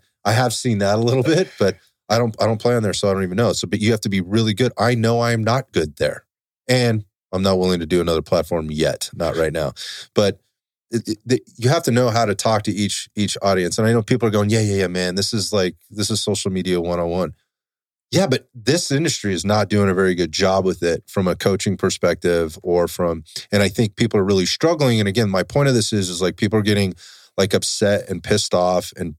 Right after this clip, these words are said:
disgruntled and frustrated about being quote unquote canceled, you know, by the social media platforms. You, you're going to have to learn how to do this stuff differently or better. Again, learn a different skill in order to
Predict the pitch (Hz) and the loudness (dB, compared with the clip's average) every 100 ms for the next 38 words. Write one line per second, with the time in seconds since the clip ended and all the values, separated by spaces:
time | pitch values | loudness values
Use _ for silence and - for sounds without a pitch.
0 | _ - 95 - 101 95 101 92 85 - | _ -4 -2 2 0 2 0 0 -4 -2
1 | 107 - 101 92 87 85 90 85 - _ | -2 0 0 0 -2 0 2 0 -2 _
2 | _ _ _ - 98 90 _ _ - 110 | _ _ _ -2 -2 -2 _ _ 0 2
3 | 101 101 95 - 120 110 - 90 87 - | 2 0 -2 0 0 0 0 -2 -2 -8
4 | _ _ _ 104 92 98 104 - 104 - | _ _ _ -2 2 2 0 0 -2 -2
5 | 92 123 139 117 98 87 92 87 85 - | -2 0 0 0 0 0 -2 -4 -4 -8
6 | _ _ _ _ - 107 127 117 107 104 | _ _ _ _ -4 2 2 2 0 0
7 | 87 120 120 117 104 - 110 - 92 101 | 0 0 0 0 -2 0 0 0 0 2
8 | 104 98 95 85 104 110 - 98 82 _ | 2 2 0 2 0 0 0 0 -2 _
9 | 104 95 101 92 90 82 101 90 87 87 | -2 -2 -2 0 -2 2 2 2 0 -2
10 | 78 87 90 85 85 - 78 - - 175 | 0 0 0 2 0 -2 -6 -6 0 2
11 | 101 95 - - - - 104 104 95 92 | 2 -2 -10 -16 -14 -4 2 2 2 0